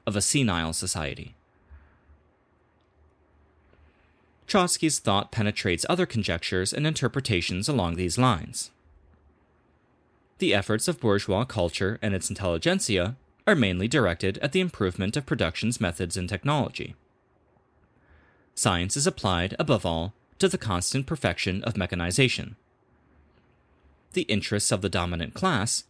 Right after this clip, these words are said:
are incompatible with the rationalization of production, and incompatible, therefore, with the rationalization of customs. Humanity's preoccupations are ultimately utilitarian.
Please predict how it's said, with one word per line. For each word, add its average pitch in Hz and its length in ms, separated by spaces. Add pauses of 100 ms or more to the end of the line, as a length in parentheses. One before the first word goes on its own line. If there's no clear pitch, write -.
(120)
are 113 140
incompatible 95 840
with 156 140
the 180 80
rationalization 90 880
of 82 120
production, 110 520 (920)
and 120 100
incompatible, 101 800 (100)
therefore, 92 600 (240)
with 190 100
the 190 80
rationalization 104 1040
of 101 100
customs. - 560 (2250)
Humanity's 107 640
preoccupations 98 1000
are 143 180
ultimately 90 500
utilitarian. 87 880